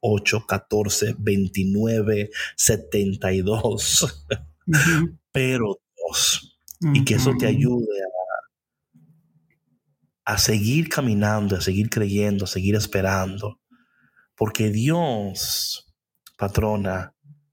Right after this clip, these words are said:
Speaker 1: en su, no dice aquí la palabra, en su pura generosidad,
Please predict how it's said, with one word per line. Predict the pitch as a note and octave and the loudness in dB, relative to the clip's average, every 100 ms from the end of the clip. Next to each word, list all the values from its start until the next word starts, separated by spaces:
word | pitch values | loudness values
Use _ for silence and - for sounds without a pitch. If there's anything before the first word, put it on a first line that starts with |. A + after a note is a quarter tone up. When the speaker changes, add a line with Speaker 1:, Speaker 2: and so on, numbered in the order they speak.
| _ _ _ _ | _ _ _ _
Speaker 1:
en | G#2+ G#2 | 0 2
su, | G2+ - A2+ A2 G#2 G2 G2 G#2 - _ _ _ _ _ _ _ _ _ - - _ _ _ - | 2 0 0 0 0 0 -2 -6 -12 _ _ _ _ _ _ _ _ _ -12 -12 _ _ _ -2
no | |
dice | G#2+ G#2 | 0 2
aquí | G#2 | 2
la | G#2+ G2+ | 2 2
palabra, | G2 G2+ G2+ G2+ F#2+ - | 2 2 2 2 0 0
en | A2 G#2 | 2 2
su | - G2+ - | 0 -6 -4
pura | C#3+ D#3 E3 | -2 2 2
generosidad, | D#3 - B2 A#2 A2 G#2 - G2 G#2 G2+ F2 | 0 -2 0 2 2 0 0 0 0 0 -2